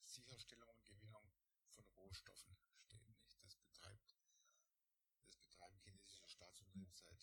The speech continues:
mehr als zwanzig Jahren und eben auch in Afrika. Und zu vermuten ist fast, dass, äh,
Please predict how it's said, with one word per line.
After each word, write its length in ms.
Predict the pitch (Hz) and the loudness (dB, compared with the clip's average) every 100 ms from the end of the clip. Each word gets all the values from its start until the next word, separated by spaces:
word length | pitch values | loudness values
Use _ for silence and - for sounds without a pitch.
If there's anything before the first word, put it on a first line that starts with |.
| - - | -6 -8
mehr 140 | 92 | -6
als 200 | 82 - | 4 4
zwanzig 400 | - 80 - 82 | 4 0 2 2
Jahren 340 | 87 98 127 120 | 4 4 4 0
und 180 | 92 - | -2 -4
eben 260 | - - - | 0 2 2
auch 300 | - - - | 0 -6 -6
in 100 | 92 - - - - - - - - - - - - | -4 -4 -8 -20 -20 -20 -20 -20 -20 -20 -20 -14 4
Afrika. 720 | 123 - 139 - 123 127 139 120 - - - - - - | 6 6 4 2 4 8 8 6 -4 -10 -10 -14 -14 -12
Und 140 | - - | -4 8
zu 100 | 110 | 8
vermuten 460 | - 101 113 117 | 10 4 2 -4
ist 160 | 101 - | 2 2
fast, 360 | - 113 - - - | 2 4 4 2 4
dass, 400 | 98 98 - 104 | 6 8 8 8
äh, 240 | 101 98 | 6 4